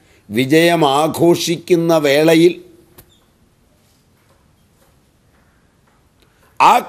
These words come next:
കർണൻ, അതേ കർണൻ, തങ്ങൾ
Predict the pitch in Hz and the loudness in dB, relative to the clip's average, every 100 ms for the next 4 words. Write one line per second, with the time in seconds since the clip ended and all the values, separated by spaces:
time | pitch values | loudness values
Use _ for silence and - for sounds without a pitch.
0 | 226 220 233 240 220 - 165 226 247 247 | 0 2 2 0 0 -2 0 2 2 0
1 | 233 226 233 214 - _ _ _ _ _ | 0 2 0 -2 -12 _ _ _ _ _
2 | _ _ _ _ _ _ _ _ _ _ | _ _ _ _ _ _ _ _ _ _
3 | _ _ _ _ _ _ _ _ 131 175 | _ _ _ _ _ _ _ _ 0 2
4 | 202 | 2